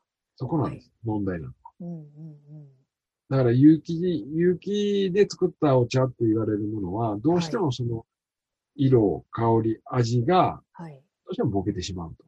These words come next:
Speaker 2: 薄いってことですね。
Speaker 1: 薄いんです。ええ。
Speaker 2: ああ。
Speaker 1: だけど、それがほ-、まあ、言ったらお茶本来の味なんです。
Speaker 2: はい、はい。そういうことですよね。
Speaker 1: そこに、ええ。まあ、言えば、堆肥を用いて旨味を出すことができれば、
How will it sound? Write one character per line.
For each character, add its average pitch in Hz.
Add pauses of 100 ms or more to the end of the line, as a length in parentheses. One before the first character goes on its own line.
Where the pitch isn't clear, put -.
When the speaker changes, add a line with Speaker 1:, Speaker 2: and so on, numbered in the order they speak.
(140)
Speaker 2:
薄 165
い 143
っ 127 (400)
て -
こ -
と 123
で 120
す 135
ね。 113
Speaker 1:
薄 95
い 82
ん -
で -
す。 - (1300)
え 104
え。 92
Speaker 2:
あ -
あ。 85 (760)
Speaker 1:
だ 175
け 180
ど、 170 (160)
そ -
れ 285
が 262 (240)
ほ-、 -
ま 151
あ、 131
言 -
っ -
た 117
ら -
お 156
茶 190 (140)
本 294
来 120
の 127
味 104
な 90
ん 160
で 143
す。 - (140)
Speaker 2:
は 165
い、 147
は 139
い。 180 (760)
そ -
う -
い 170
う -
こ 160
と -
で 370
す -
よ 240
ね。 269 (100)
Speaker 1:
そ -
こ -
に、 - (500)
え 110
え。 90 (640)
ま 139
あ、 123
言 135
え -
ば、 95
堆 127
肥 156
を 165
用 120
い 98
て -
旨 160
味 214
を 277
出 151
す -
こ 120
と 101
が -
で 98
き 98
れ -
ば、 85